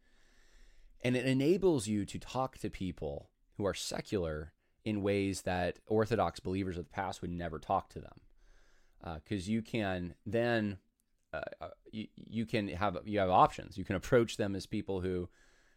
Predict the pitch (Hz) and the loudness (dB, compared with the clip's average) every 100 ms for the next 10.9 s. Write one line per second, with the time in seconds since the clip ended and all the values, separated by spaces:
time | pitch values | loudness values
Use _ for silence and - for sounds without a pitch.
0 | _ - - - - 92 85 101 113 110 | _ -18 -18 -18 -12 -8 -4 0 2 2
1 | 101 117 98 107 196 190 110 - 107 90 | 0 -2 4 6 8 6 4 4 2 2
2 | 92 151 143 - - 95 104 120 117 90 | 4 4 2 -4 -10 -6 -4 -4 -6 -6
3 | 95 113 123 104 - 117 110 95 123 104 | -2 -2 0 -4 -4 -2 0 4 6 6
4 | 98 95 90 92 87 - 101 85 - 92 | 4 -2 -2 -6 -8 -8 -6 -6 -6 -4
5 | 87 107 - 92 82 73 - 180 110 90 | -4 -4 -6 -6 -6 -8 -4 -2 0 -2
6 | 95 104 - 113 - - 101 - 101 95 | -4 -6 -4 -6 -6 -4 -4 -2 -2 -2
7 | - 95 87 85 82 - - _ _ _ | -4 -6 -4 -4 -4 -8 -14 _ _ _
8 | _ _ - 104 104 - 104 98 95 101 | _ _ -2 0 0 2 4 4 2 -2
9 | 101 - 85 101 - 90 85 85 92 92 | -2 0 2 2 2 -2 0 0 0 0
10 | 92 - 92 92 87 80 87 85 | -6 -6 -2 0 0 -4 -4 -4